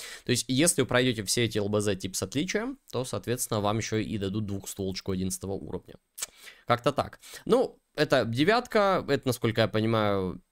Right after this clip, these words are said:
или точнее, вот это огнемет, да, тут нужно разобраться. Ну, вот он, танк девятого уровня, просто он так в топе отмечен. Обычно у нас танк, типа, самого высокого уровня. Ну, вот это девятка получается, да, это вот эта вот семерочка, легкий танк, хотя он настолько здоровый.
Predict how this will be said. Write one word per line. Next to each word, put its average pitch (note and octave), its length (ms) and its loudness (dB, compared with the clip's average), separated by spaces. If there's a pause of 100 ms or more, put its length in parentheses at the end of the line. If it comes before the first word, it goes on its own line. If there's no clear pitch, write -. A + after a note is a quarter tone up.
или G2+ 180 -4
точнее, G2 400 -2
вот F#2+ 260 -2
это E3 260 2
огнемет, C3 480 0
да, A2 160 2
тут G2+ 200 -8
нужно G2+ 240 -2
разобраться. A2+ 560 0
Ну, A2+ 80 -2
вот F#2+ 180 -4
он, F#2 200 -10 (680)
танк G2+ 300 -2
девятого A2 460 2
уровня, D3+ 320 0
просто A2 280 -2
он G#2+ 80 0
так G#2 180 -2 (280)
в - 280 -12
топе F3+ 400 2
отмечен. A2 540 0
Обычно G2 380 -4
у - 20 0
нас G#2 340 -2
танк, F#2+ 320 -4
типа, F#2 240 -10
самого F#2+ 300 -4
высокого G2 400 -2
уровня. F#2 300 -4 (360)
Ну, B2+ 60 0
вот B2+ 160 4
это F#2+ 340 0
девятка C#3+ 420 0
получается, C#3 560 0
да, C3 220 2
это A2+ 280 0
вот G2+ 180 -2
эта G2+ 180 -2
вот F#2 300 -6
семерочка, D#3 720 0
легкий B2+ 320 0
танк, B2+ 260 0
хотя A2+ 260 2
он A2 260 0
настолько A#2 640 2
здоровый. A2+ 680 2